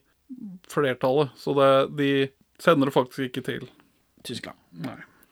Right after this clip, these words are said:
Speaker 2: Proffen ringer Gerd og ber om forsterkning fra et kontor, ja. Carl Sundby kommer inn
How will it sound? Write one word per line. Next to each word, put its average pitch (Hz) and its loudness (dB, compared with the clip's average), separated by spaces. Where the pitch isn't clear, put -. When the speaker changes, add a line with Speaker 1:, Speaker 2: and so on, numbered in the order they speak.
Speaker 2:
Proffen 165 0
ringer 160 4
Gerd 147 2
og 131 -6
ber 120 -4
om 113 -8
forsterkning 113 -10
fra 117 -8
et 107 -12
kontor, 117 -10
ja. 123 -4
Carl 135 -2
Sundby 160 0
kommer 117 -2
inn 110 -10